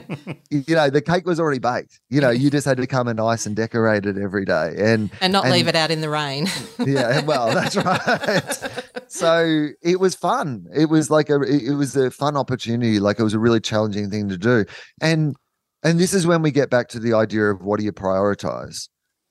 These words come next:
Speaker 1: Because there are points where when you are a stand-up comedian, y-, these other opportunities come your way. And whether it be a television show or whether it be a radio show or whatever it might be,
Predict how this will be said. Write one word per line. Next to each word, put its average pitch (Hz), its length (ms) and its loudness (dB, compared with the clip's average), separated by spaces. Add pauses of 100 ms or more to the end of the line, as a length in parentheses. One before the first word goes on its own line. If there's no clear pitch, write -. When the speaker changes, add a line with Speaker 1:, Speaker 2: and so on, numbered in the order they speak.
(120)
Speaker 1:
Because 127 720 2 (1400)
there 143 260 2
are 135 100 4
points 160 540 0
where 120 440 0 (340)
when 131 280 0
you 120 160 2
are 117 100 2
a 110 60 -2
stand-up 120 460 -4
comedian, 98 720 -2 (100)
y-, 113 160 -8
these 117 260 2
other 113 200 4
opportunities 101 880 0
come 95 260 -2
your 92 220 2
way. - 300 -8 (500)
And 110 280 0
whether 117 220 2
it 98 100 0
be 113 140 4
a 110 60 4
television 104 580 -2
show 101 360 0
or 98 140 -2
whether 104 260 0
it 85 120 -4
be 104 200 -2
a 98 100 2
radio 98 380 -4
show 98 200 0
or 98 140 -2
whatever 104 400 0
it 82 80 -6
might 98 240 -2
be, 107 340 0